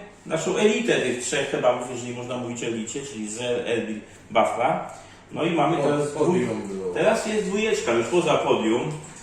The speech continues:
Speaker 1: Dwójeczka. Jest też już nie opisywałeś jedzenia, jak to smakowało, bo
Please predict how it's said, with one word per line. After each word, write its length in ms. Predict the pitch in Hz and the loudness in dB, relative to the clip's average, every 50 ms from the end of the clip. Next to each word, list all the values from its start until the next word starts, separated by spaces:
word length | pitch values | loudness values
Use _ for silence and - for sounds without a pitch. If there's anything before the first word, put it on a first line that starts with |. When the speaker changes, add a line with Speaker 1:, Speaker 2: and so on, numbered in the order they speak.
| - - | -18 -10
Speaker 1:
Dwójeczka. 680 | 113 117 127 156 196 196 - - - - - - - - - - - - - - - - - - - - - | -4 -2 2 2 2 2 0 -2 -6 -4 -4 -4 -4 -4 -8 -12 -16 -18 -20 -20 -20 -20 -20 -20 -20 -20 -12
Jest 400 | - 151 165 180 - - - - - - - - - - - - - - | -4 0 0 0 0 0 -6 -10 -14 -16 -18 -18 -18 -14 -14 -10 -6 -4
też 140 | 185 185 185 | -2 -2 -2
już 160 | 175 165 - | -4 -8 -8
nie 100 | 160 156 | -8 -8
opisywałeś 600 | 156 156 - - - 156 165 160 160 160 160 - | -8 -8 -10 -8 -6 -2 2 2 2 2 2 2
jedzenia, 360 | 165 - - 151 143 139 135 131 131 | 0 0 0 -2 -4 -2 -2 0 -2
jak 140 | 131 131 131 | -2 -2 -4
to 60 | 131 | -8
smakowało, 560 | - 139 139 - - - - 110 107 113 117 117 | -8 -8 -8 -8 -6 -2 0 0 0 0 0 0
bo 340 | 117 120 120 - - - | -2 -2 -4 -4 -8 -12